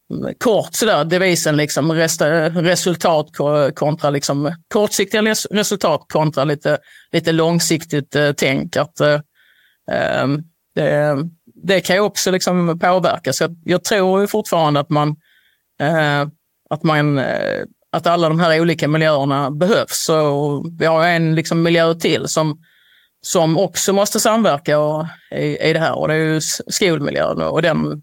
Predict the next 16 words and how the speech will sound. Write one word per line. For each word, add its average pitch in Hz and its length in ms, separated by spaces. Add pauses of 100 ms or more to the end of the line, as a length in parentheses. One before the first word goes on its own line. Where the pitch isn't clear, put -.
(120)
möjligheten, 151 920
både 139 180
möjligheten 175 560
till 151 140
extra 147 340
träning 139 340
som 135 160
det 147 60
erbjuds, 139 440
men 170 100
också, 156 360 (640)
men 262 120
också, 240 260
eh, 180 640
ett, 160 280
eh, 160 300